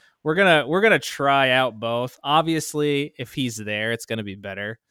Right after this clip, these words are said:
But, you know, he can't be there for all of our shows. And, you know, we presented the idea to him of having him on video screen. Uh,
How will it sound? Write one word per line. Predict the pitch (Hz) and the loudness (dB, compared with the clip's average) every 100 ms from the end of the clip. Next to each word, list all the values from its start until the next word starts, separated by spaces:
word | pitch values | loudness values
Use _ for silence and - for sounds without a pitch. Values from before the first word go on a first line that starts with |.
| _ _ _ _ | _ _ _ _
But, | 107 101 | -10 -10
you | 117 | -10
know, | 110 | -8
he | 117 127 | -6 -6
can't | 147 123 101 | -4 -6 -6
be | 110 | -8
there | 110 107 | -6 -8
for | - | -8
all | 104 107 | -8 -8
of | 107 | -8
our | 107 | -10
shows. | 104 - 107 104 107 - | -12 -14 -12 -12 -14 -14
And, | 101 98 _ _ _ _ | -20 -20 _ _ _ _
you | 107 | -14
know, | 104 | -12
we | 107 | -12
presented | - 110 117 110 | -10 -6 -6 -6
the | 107 | -6
idea | 104 101 104 107 104 104 | -6 -6 -8 -8 -8 -10
to | 107 | -14
him | 107 104 101 | -14 -12 -12
of | 98 _ | -14 _
having | _ 110 104 101 | _ -10 -10 -12
him | 107 104 101 - | -14 -14 -16 -16
on | 110 104 101 98 | -14 -12 -14 -14
video | 107 104 107 | -12 -10 -12
screen. | - - 107 101 101 - _ _ _ _ _ _ - | -14 -16 -14 -12 -14 -18 _ _ _ _ _ _ -16
Uh, | 92 90 87 | -14 -12 -14